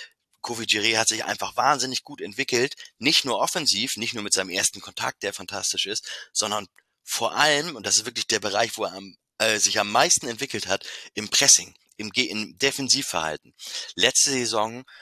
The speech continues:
wurde, oder vorletzte Saison und auch am Anfang dieser Saison war Kofi Giré, und deswegen war die Raute so stark auch immer sichtbar,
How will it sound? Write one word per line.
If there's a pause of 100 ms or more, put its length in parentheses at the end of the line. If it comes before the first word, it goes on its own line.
(320)
wurde,
oder
vorletzte
Saison
und
auch
am
Anfang
dieser
Saison (460)
war
Kofi
Giré,
und
deswegen
war
die
Raute
so
stark
auch
immer
sichtbar,